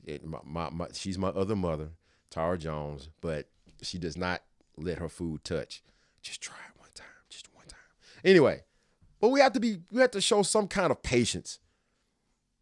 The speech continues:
We have, you know, we have to keep doing it. And look, the last segment talked about the Miami Heat, their first year. But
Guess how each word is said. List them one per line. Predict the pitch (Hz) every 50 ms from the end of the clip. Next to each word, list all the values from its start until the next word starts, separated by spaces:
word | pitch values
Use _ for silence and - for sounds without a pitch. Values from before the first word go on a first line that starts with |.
| _ _ _ _ _ _ _ _ _
We | 202 226
have, | 226 208 190 170
you | 190 185
know, | 180 175
we | 175 185
have | 180 185 -
to | 156
keep | - - 185 175 113
doing | 123 156 160 160 147
it. | 135 123
And | 131 135 131
look, | 156 160 135 - -
the | 107
last | 120 143 160 156 151 139 -
segment | 160 160 151 139 131 120 110 - - _ _
talked | - 147 147 127
about | 123 120 117 107
the | 113
Miami | 107 113 113 110 104 98 95
Heat, | 110 127 123 -
their | 107 120 127
first | - 107 95 92 87 -
year. | 82 85 82 80 82 92 101 _ _ _ _ _ _ _ _ _ _ _ _ _ _ _ _ _ _ _ _ _ _ _ _ _ _ _ -
But | 170 180 165 - -